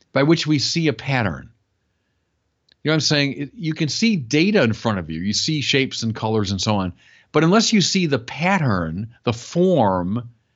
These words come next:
you're not really seeing what's there.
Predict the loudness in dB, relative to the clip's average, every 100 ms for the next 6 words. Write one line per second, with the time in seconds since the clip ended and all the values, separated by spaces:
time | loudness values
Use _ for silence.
0 | _ _ 2 2 4 2 2 0 0 2
1 | 4 4 4 4 2 0 2 4 2 -2
2 | -10